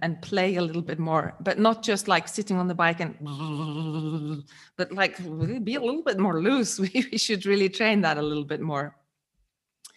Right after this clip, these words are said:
And just watch children, how they move and they roll around and they're, like, they're so,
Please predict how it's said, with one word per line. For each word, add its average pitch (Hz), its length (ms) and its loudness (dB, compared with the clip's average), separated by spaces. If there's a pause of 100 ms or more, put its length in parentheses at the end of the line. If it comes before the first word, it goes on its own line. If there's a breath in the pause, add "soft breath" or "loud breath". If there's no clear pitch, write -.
(580 loud breath)
And 202 240 4
just 247 220 0
watch 233 300 0
children, 165 580 -2 (180)
how 190 220 -6
they 190 140 0
move 226 720 2 (240)
and 160 160 -6
they 151 140 -6
roll 226 460 4
around 214 680 4
and 185 180 -2
they're, 180 240 -4
like, 170 320 -6
they're 190 120 -4
so, 208 1000 2